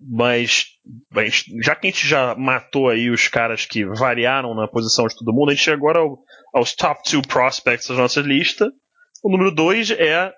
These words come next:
o Darius Geist, L S U, que, cara, se não, se não,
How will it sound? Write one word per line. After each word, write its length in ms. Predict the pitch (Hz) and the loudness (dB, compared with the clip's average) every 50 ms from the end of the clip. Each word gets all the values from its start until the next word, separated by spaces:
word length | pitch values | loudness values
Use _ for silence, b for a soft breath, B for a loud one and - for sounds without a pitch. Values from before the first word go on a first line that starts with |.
| _ _ - | _ _ -2
o 120 | 180 180 175 _ _ _ - 240 | -2 -2 -2 _ _ _ -6 -2
Darius 320 | - 196 190 190 196 - 151 | 0 2 2 0 -2 -2 -2
Geist, 380 | 147 143 147 165 - - - | 0 0 0 0 -2 -4 -4
L 220 | 196 - 180 175 - | -2 0 0 0 0
S 260 | - - - 180 165 | 0 0 0 0 0
U, 160 | 143 120 107 | 0 0 -2
que, 260 | - - - 139 135 139 135 b b b b b b b b _ _ _ _ _ _ _ - | -2 -2 -2 -2 -2 -4 _ b b b b b b b b _ _ _ _ _ _ _ -4
cara, 300 | - 320 196 131 110 120 | -2 -2 -2 -2 -4 -4
se 200 | - - - 233 | -2 0 0 2
não, 180 | 254 277 240 - 208 | 2 0 -2 -2 -2
se 160 | - - - 220 | 0 2 2 2
não, 160 | 240 247 | 0 -2